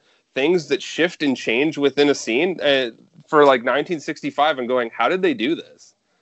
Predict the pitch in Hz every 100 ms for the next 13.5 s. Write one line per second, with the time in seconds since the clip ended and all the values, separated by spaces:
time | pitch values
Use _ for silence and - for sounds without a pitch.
0 | 156 156 143 - _ - 160 147 156 180
1 | 165 147 143 226 240 277 - 220 165 170
2 | 196 180 147 139 135 123 151 147 170 175
3 | 240 247 143 143 175 175 - _ 156 165
4 | 160 165 147 - - 113 123 165 160 143
5 | 147 135 127 151 151 139 139 120 120 123
6 | 110 127 147 156 - _ _ 135 131 135
7 | 107 117 147 - 233 196 156 151 170 156
8 | 123 98 107 110 123 147 127 110 107 117
9 | 123 131 139 - _ _ - 135 131 -
10 | - _ _ 127 120 110 117 - 113 110
11 | - 113 120 123 127 120 - 214 180 147
12 | 135 123 - 110 104 127 _ _ - _
13 | - 131 143 143 143